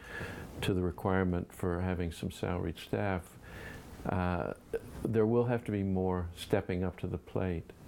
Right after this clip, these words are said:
And how that happens, we're not sure. Some of it, we're hoping to generate increased revenue from the space through those rentals. Uh, but, uh, it's, it's an up in the air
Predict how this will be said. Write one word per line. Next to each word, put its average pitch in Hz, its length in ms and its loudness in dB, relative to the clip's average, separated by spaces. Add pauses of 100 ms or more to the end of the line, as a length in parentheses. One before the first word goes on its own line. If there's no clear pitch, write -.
And 87 420 -2
how 95 160 2
that 104 180 0
happens, 98 500 0 (180)
we're 113 140 -2
not 95 220 0
sure. 117 280 2
Some 107 220 2
of 107 140 2
it, 101 220 2 (340)
we're 95 80 6
hoping 95 380 4
to 95 80 0
generate 90 460 2
increased 92 460 -2
revenue 98 400 4
from 90 240 2
the 92 80 2
space - 640 2 (480)
through 98 180 2
those 92 280 2 (120)
rentals. 101 760 0 (560)
Uh, 90 240 0 (800)
but, 92 400 2
uh, 90 300 2
it's, - 540 -4
it's - 260 -2
an 117 100 2
up 110 180 -2
in 107 120 0
the 101 140 0
air 95 340 0